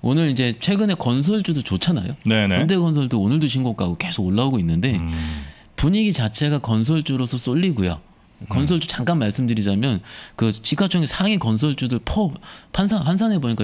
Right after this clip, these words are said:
Speaker 1: 일곱 배밖에 안 되-, 안 된다 그러더라고요. 그러니까
Speaker 2: 음.
Speaker 1: 아직도 좀 싼 부분이고
Speaker 2: 네.
Speaker 1: 그 건설주 자체가 오세훈 시장 당선 때문에 공급 물량 기대도 좀 있고요.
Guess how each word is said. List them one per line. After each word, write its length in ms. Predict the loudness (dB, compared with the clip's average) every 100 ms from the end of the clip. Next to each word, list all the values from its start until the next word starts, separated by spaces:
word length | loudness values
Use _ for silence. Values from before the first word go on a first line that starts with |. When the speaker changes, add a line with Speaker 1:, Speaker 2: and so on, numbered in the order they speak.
| 0
Speaker 1:
일곱 220 | 0 0
배밖에 280 | 0 0 -2
안 140 | -2
되-, 60 | -2
안 140 | 0 0
된다 240 | 0 -2
그러더라고요. 480 | -4 -6 -8 -8 -6
그러니까 340 | -4 -2 0
Speaker 2:
음. 40 | 0
Speaker 1:
아직도 260 | 0 0
좀 140 | 0 2
싼 220 | 2 0
부분이고 560 | 0 0 0 0 0 2
Speaker 2:
네. 300 | 2 0 -2 -8 -16 -16 -2
Speaker 1:
그 220 | 0 2
건설주 640 | 2 2 2 2 2 0 0
자체가 500 | 0 2 2 2 2
오세훈 300 | 2 2 2
시장 180 | 0
당선 380 | 0 0 0 0
때문에 320 | 0 0 0
공급 300 | 0 0 0 0
물량 200 | 0 -2
기대도 300 | 0 0 0
좀 160 | 0
있고요. 340 | 0 0 -2